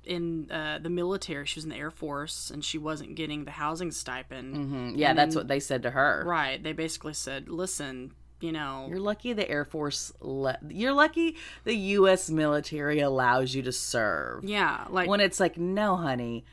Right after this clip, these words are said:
Speaker 2: you're lucky that these people sign up."
Speaker 1: Exactly. So when I, uh, 'cause every person in the military signs up to give their life to their country, whether they
Speaker 2: Mm-hmm.
Speaker 1: end up having to do it or not,
Speaker 2: Right.
Speaker 1: or whether they end up in a position to where it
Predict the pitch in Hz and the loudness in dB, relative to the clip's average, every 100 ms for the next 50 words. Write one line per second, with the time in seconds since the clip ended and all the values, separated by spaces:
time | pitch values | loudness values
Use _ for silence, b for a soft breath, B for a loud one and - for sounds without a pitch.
0 | b 170 208 262 233 208 - 202 202 - | b -6 -2 2 4 2 -2 -6 -6 -10
1 | b b b 175 165 180 170 - 202 190 | b b b -2 2 2 0 -2 -4 -4
2 | 151 139 - 160 147 131 127 - - - | -6 -6 -4 -2 -2 -2 -4 -4 -8 -16
3 | - - 208 202 214 - - - - b | -8 -4 -2 0 -2 -4 -10 -12 -14 b
4 | b b b b - 220 196 190 - 185 | b b b b 0 2 4 2 -4 -4
5 | 180 170 - 190 208 202 196 180 - - | -2 -2 -2 0 0 0 -2 -4 -8 -12
6 | - 117 196 175 196 247 320 - 208 - | -12 -6 -4 -2 -2 0 -2 -4 -6 -4
7 | 170 156 147 143 180 180 - 143 131 139 | -2 -2 -4 -4 -2 -2 -4 -8 -8 -8
8 | - 170 185 175 165 175 - 160 165 151 | -6 -2 -2 0 0 -2 -4 -6 -6 -6
9 | 143 135 151 156 - 131 131 - 165 180 | -8 -4 -4 -4 -8 -10 -10 -6 -6 -4
10 | 101 123 156 180 185 170 - 185 165 - | -8 -8 -2 0 2 0 0 -2 -2 -4
11 | 165 170 202 180 156 143 214 196 127 117 | -2 -2 -2 -4 -6 -4 -2 -2 -4 -4
12 | 147 190 139 139 131 139 113 104 - 180 | 0 2 0 -6 -6 -2 -2 0 0 2
13 | 180 180 175 170 170 170 165 165 160 165 | 2 0 0 -2 -2 -4 -2 -4 -4 -8
14 | 156 156 214 269 - 143 139 143 - 156 | -8 -4 -2 -2 -2 -4 -6 -8 -6 -4
15 | 160 147 139 | -4 -4 -8